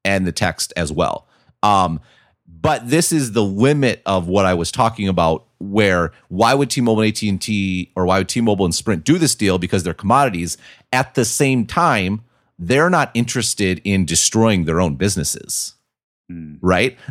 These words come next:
Speaker 1: Eh, the, so they ultimately determine the price that Google pays and the terms under which they pay it because Google has no leverage. Like, Google doesn't own any cell phone towers.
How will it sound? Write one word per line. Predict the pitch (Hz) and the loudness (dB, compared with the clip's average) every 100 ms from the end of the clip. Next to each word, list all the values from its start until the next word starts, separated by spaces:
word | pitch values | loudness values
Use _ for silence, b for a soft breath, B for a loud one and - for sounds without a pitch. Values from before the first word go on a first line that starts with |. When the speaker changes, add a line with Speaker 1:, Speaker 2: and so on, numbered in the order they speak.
| - | -4
Speaker 1:
Eh, | 101 - | -4 -2
the, | 101 123 123 | 0 0 0
so | 107 - 113 | 0 2 2
they | 98 85 127 160 160 - | 2 2 2 4 0 2
ultimately | 120 139 - 113 98 90 | 2 2 2 0 2 0
determine | 78 85 - 107 104 95 85 78 80 | 0 -6 2 4 4 4 2 0 -4
the | 82 87 | -4 -4
price | - - 98 87 - | -2 0 0 0 -2
that | 80 | -2
Google | 90 80 73 | 0 0 0
pays | 98 78 69 71 | 0 -2 -2 -4
and | 82 | -4
the | 80 | -4
terms | - 98 87 80 | 0 0 0 -2
under | 80 78 | -2 -2
which | 80 - | -2 -4
they | 76 | -4
pay | 151 147 | 0 0
it | 101 - b b b - | 0 -6 b b b -6
because | 113 123 110 101 87 | -2 2 2 2 -2
Google | - 113 113 127 | 0 0 2 0
has | 123 117 101 | 2 0 2
no | 117 | 0
leverage. | 123 151 95 55 - - _ _ _ _ | 2 0 0 -8 -8 -10 _ _ _ _
Like, | 117 110 85 | 0 0 0
Google | 120 135 143 147 139 135 98 - | 2 2 4 4 4 2 -4 -2
doesn't | 107 107 117 110 _ _ _ _ _ 101 | 0 2 0 -2 _ _ _ _ _ 0
own | 95 95 | 2 2
any | 95 98 | 2 0
cell | - 117 | 0 0
phone | - 95 | 0 -2
towers. | - 64 50 - - | -2 -8 -10 -8 -8